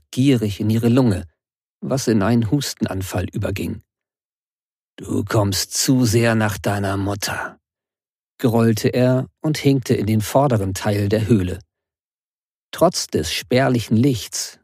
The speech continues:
das durch die vereinzelten Lichtschächte herabsickerte, erlaubte ihr der nichtmenschliche Teil ihrer Natur, ihn deutlich zu sehen. Seine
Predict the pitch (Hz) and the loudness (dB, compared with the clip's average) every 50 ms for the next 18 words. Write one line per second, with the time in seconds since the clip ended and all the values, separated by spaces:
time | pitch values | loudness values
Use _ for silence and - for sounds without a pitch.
0 | _ - - - - - 113 107 101 - 120 107 - - - - 123 127 120 113 | _ -10 -10 -8 -4 -2 -2 -2 0 0 0 0 0 -2 0 2 2 2 2 2
1 | - 113 - - 117 107 123 131 - - - - - 117 - - 113 110 104 113 | 0 -2 -2 0 0 2 2 2 0 -2 -2 -2 -2 -2 -2 -2 -2 0 0 0
2 | 110 123 127 - - 131 120 120 - 127 120 - 135 135 135 127 - _ _ _ | 0 0 -2 0 0 0 0 0 0 -2 0 2 2 2 2 0 -4 _ _ _
3 | _ _ _ _ _ _ _ _ _ _ - 170 165 156 151 151 151 156 165 - | _ _ _ _ _ _ _ _ _ _ 0 2 4 4 6 6 4 4 2 0
4 | - - - 143 127 123 120 120 117 123 147 151 - - _ 117 113 110 107 - | -2 -2 0 2 2 2 4 4 4 4 4 2 0 -2 _ 2 2 2 2 0
5 | - 104 98 - 107 104 - - 107 101 104 107 - - 120 113 110 107 107 107 | -2 -2 0 0 -2 0 0 2 2 4 4 2 2 0 0 0 2 2 2 2
6 | 104 101 - - - - 135 107 101 107 117 123 - _ - - 107 101 98 95 | 0 -2 -4 -6 -2 0 2 4 4 2 0 -2 -6 _ -8 -4 -4 -4 -4 -6
7 | - - - 123 131 131 131 - 113 117 120 - - - - - - - 123 110 | -2 0 0 2 2 0 -2 -2 -4 -4 -4 -6 -8 -12 -12 -6 -2 -2 0 2
8 | 127 117 101 95 101 98 - - _ _ _ _ _ _ _ _ _ _ _ _ | 2 2 2 0 -4 -6 -10 -14 _ _ _ _ _ _ _ _ _ _ _ _
9 | _ _ _ _ _ _ _ - 117 120 107 107 107 | _ _ _ _ _ _ _ -2 0 2 4 4 2